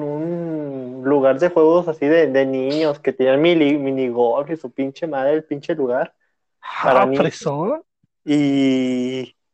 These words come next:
Speaker 1: y me acuerdo que estaban pasando el partido del, del América Tecos, lo tengo bien presente.
Speaker 2: Cuando el América jugaba los domingos a las cuatro.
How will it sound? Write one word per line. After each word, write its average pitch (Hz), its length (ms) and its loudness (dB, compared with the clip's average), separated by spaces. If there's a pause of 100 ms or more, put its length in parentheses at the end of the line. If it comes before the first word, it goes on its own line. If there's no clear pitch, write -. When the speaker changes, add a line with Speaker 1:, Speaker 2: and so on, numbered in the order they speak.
(120)
Speaker 1:
y 139 100 -2
me 135 80 0
acuerdo 139 300 0
que 160 60 -14
estaban 160 260 0
pasando 156 240 -6
el 170 100 -2
partido 147 720 0
del, 123 440 -4
del 127 120 0
América 135 440 -2
Tecos, 120 420 -6 (140)
lo 123 100 -14
tengo 139 160 0
bien 151 180 2
presente. 120 520 -8 (720)
Speaker 2:
Cuando 147 280 -6
el 131 120 -6
América 147 400 -6
jugaba 147 260 -2
los 139 140 -4
domingos 143 360 -6
a 131 60 -2
las 107 200 -6
cuatro. 143 540 -8